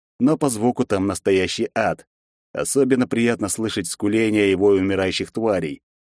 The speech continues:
И многие из издаваемых звуков замолкают так же быстро, как и появляются. Неожиданно прямо у моего уха раздался голос Маргариты. Ее голос был встревоженным. «Беги оттуда! Сейчас! Немедленно!»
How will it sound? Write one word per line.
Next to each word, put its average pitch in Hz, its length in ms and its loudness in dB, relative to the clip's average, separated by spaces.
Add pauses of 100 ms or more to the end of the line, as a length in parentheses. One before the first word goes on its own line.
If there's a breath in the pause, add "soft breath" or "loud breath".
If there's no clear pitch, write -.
И 101 100 -2
многие 123 520 4
из 95 200 -4
издаваемых 98 680 0
звуков 113 460 -2
замолкают 101 640 0
так 104 160 0
же 101 120 0
быстро, 104 420 0
как - 220 -2
и - 40 -4
появляются. 123 720 0 (640)
Неожиданно 107 640 0
прямо 117 380 0
у 92 60 -2
моего 95 400 0
уха 127 280 0
раздался 98 480 0
голос 92 320 0
Маргариты. 101 640 -2 (480)
Ее 95 280 2
голос 101 360 2
был 98 160 4
встревоженным. 92 720 -2 (580)
«Беги 190 220 4
оттуда! 156 440 2 (120)
Сейчас! 185 500 0
Немедленно!» 135 560 2